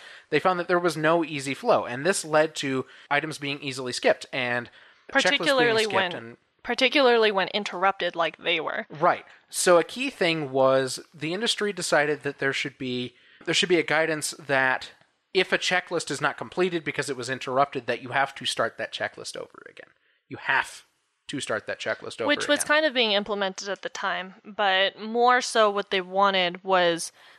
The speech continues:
Speaker 2: a way to keep track of what checklists you have and had not done. So
Speaker 1: Right.
Speaker 2: at the time, the U S Air Force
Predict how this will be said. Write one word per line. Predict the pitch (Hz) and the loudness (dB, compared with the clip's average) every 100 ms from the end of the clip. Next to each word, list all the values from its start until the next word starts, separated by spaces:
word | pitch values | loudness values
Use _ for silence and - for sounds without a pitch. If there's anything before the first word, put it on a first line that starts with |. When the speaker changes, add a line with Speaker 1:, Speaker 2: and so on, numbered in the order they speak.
| _ | _
Speaker 2:
a | 202 | 2
way | 208 208 | 4 4
to | 226 | 4
keep | - 220 | -2 -4
track | - 180 196 | 0 0 0
of | 190 | 0
what | 190 - | 0 2
checklists | - 170 185 175 - | 0 0 0 -4 -6
you | |
have | 190 165 160 | -2 2 2
and | 165 | 0
had | - 151 | -2 -2
not | 165 143 - | -2 -4 -4
done. | 135 156 - | -8 -10 -14
So | - - | -2 0
Speaker 1:
Right. | - | 2
Speaker 2:
at | 202 | 0
the | - | -2
time, | - - 190 175 175 | -6 -2 0 0 -4
the | 196 | -4
U | 196 | 0
S | 202 | 0
Air | - 208 | 2 0
Force | - 208 185 - | 2 2 2 -2